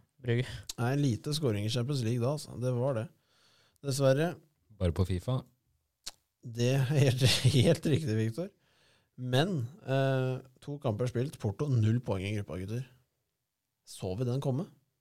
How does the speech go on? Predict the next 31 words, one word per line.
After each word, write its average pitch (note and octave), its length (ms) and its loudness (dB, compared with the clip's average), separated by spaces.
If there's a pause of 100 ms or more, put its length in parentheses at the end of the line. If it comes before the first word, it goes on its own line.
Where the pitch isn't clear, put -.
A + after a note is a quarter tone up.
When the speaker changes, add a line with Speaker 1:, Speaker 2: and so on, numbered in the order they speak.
(600)
Speaker 3:
Nei, F#2 120 -4
jeg F#2 100 -4
hadde F2+ 220 -4
jo G2 80 -16
forventet A#2 460 0
litt - 180 -2
mer G#2 160 2
der. D3 220 4 (920)
Speaker 1:
Ja. A2 260 2
Speaker 3:
Ehm, G#2+ 340 2 (440)
Speaker 2:
Det - 100 -8
er C2+ 100 -8
jo, E2 80 -10
det G2+ 80 -4
er E2+ 60 -6
Speaker 3:
ja. - 20 -12
Speaker 2:
ikke, - 160 -20 (320)
det E2 80 -6
er A#2 80 -2
en F3 100 4
jevn A#2+ 480 4
gruppe, C#3 380 2 (300)
eh, B2 320 -2
men A#2+ 180 -2
at, A#2 280 -4
eh, A#2+ 600 0
<laughs> - 460 -20
det C3 80 0
belgiske, A2 840 0
eh, A#2 840 -2 (440)
men C3+ 200 -4